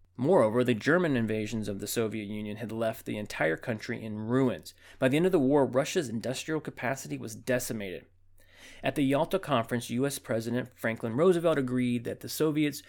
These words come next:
could have Eastern Europe. When the Soviets unilaterally dismantled their empire and exited Eastern Europe in nineteen eighty-nine, the United States had a, an excellent opportunity to do its part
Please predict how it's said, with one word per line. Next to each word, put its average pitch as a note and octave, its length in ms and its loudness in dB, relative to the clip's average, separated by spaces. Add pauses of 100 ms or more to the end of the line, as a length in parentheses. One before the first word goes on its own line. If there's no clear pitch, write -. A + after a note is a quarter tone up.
(220)
could B2+ 180 -2
have G#2+ 520 -4
Eastern G#2+ 460 -12
Europe. C#3+ 500 -2 (680)
When D3 120 0
the D3 60 2
Soviets D#3+ 440 4
unilaterally C3+ 600 2
dismantled C3 640 0
their B2+ 120 0
empire A2 500 -2
and G#2+ 380 -4
exited A#2+ 600 -4
Eastern A2+ 360 -4
Europe G2+ 320 -4 (380)
in A#2+ 260 -2
nineteen B2+ 380 0
eighty-nine, A#2+ 520 0
the B2+ 60 2
United A#2+ 300 -2
States A2 340 -4
had G#2 240 -4
a, G#2+ 100 -10 (200)
an - 80 -8
excellent D3 380 -2
opportunity A#2+ 540 0
to A2+ 80 -6
do C#3 220 6
its C#3 120 0
part C3 380 0